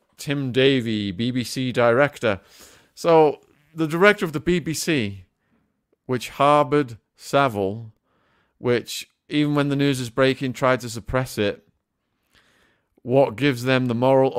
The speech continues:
authority to try and wipe all of Russell's stuff off the face of the earth when he's not even been convicted in a court of law?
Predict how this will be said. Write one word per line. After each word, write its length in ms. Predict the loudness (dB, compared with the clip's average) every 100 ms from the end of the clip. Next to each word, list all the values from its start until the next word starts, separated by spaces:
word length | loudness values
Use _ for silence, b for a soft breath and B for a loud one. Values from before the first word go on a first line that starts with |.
| 0
authority 920 | 0 0 2 0 -4 -8 -6 -8 -12 _ _ _ _ _ _ _ _ _ _ _ _ _ _
to 680 | -8 -2 0 0 -2 -8 -14 -20 _ _ _ _ _ _ _ _ _ _ _ _ _ _ _ _ _ _ _ _
try 260 | -2 0
and 160 | 2 2
wipe 320 | 4 4 2 0
all 260 | 2 2
of 140 | 0 -2
Russell's 320 | -6 -6 -10
stuff 400 | -6 -4 -4 -8
off 200 | -6 -6
the 60 | -6
face 320 | -4 -4 -4
of 120 | -10
the 160 | -12 -6
earth 340 | 0 0 0 -4
when 220 | -4 -4
he's 160 | -6
not 200 | -4 -4
even 200 | -4 -6
been 140 | -8 -8
convicted 500 | -8 -10 -10 -10 -10
in 160 | -8
a 240 | -6 -8 -10 _
court 260 | -8 -6 -4
of 120 | -6
law? 340 | -8 -8 -8